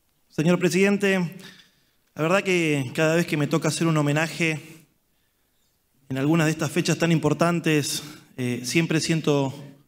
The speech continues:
el mismo orgullo de peronista. Como decimos nosotros, se nos hincha el pecho como compañero cuando nos toca rendir homenaje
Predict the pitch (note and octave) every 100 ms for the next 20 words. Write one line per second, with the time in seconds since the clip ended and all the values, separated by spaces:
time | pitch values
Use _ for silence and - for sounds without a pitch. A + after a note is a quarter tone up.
0 | _ - C3+ D#3+ D3+ D3+ D3+ D3 C#3 B2+
1 | A#2 C3 C3 C3 C3+ - B2 A2+ - -
2 | - _ _ _ _ _ _ _ _ _
3 | _ _ _ _ C#3+ D3 C#3+ F3 E3+ D#3+
4 | F#3 F3+ E3 D#3 G#3 F#3 - F#3 E3+ -
5 | E3 D#3 G3+ F#3 - C3+ A#2 - - _
6 | _ _ _ _ _ _ _ _ _ _
7 | _ _ _ D3+ D#3 D3+ D3 D3 E3 F3+
8 | E3+ D3 C3+ B2+ - - _ _ _ _
9 | _ _ _ _ _ _ _ - D3 D3+
10 | D3+ C#3+ F#3 E3+ E3+ D#3 D3 D3+ D#3 E3
11 | F3 E3 D#3 E3 E3+ - E3+